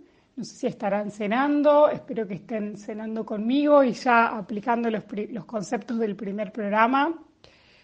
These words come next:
Eh, algunos quizás estén terminando o haciendo la sobremesa, así que espero com-, acompañarlos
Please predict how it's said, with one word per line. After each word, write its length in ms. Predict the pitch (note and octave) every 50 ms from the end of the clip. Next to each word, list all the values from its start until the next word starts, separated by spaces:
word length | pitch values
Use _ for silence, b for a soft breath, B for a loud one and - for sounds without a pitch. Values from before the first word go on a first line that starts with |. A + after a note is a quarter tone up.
| b b b b b b _ _ -
Eh, 420 | A3+ G#3 G3 F#3+ F#3+ F#3+ G3 G3 - -
algunos 460 | A3+ A3 A3+ A3+ A#3 A#3+ A#3+ - -
quizás 340 | - G#3 - - A3+ - -
estén 300 | A#3 - - A#3 G#3+ G3+
terminando 720 | - G3+ G3 G3+ G3+ G3 G#3+ A3 G#3+ G#3+ G#3+ G#3 G#3 G#3+
o 280 | G#3 G3+ G#3 G#3 G3
haciendo 400 | F#3 - - G#3+ G3+ G#3 G3+ G#3
la 140 | G3+ F#3+ E3
sobremesa, 760 | - - G#3+ G3 G3+ G3+ A3 C4 E4+ E4 - - D#4+ D4+ D#4+ D#4+ - - _ _ _
así 240 | - E3 - - G#3
que 80 | - B3+
espero 400 | - - - C4+ B3 C4 B3 E3
com-, 220 | - A3+ A3+ -
acompañarlos 1120 | - D#4 - - A3 G3+ F#3+ A3+ G3+ G3+ B3 D4 D#4 D4+ C4 B3 B3 A#3+ B3+ B3 - -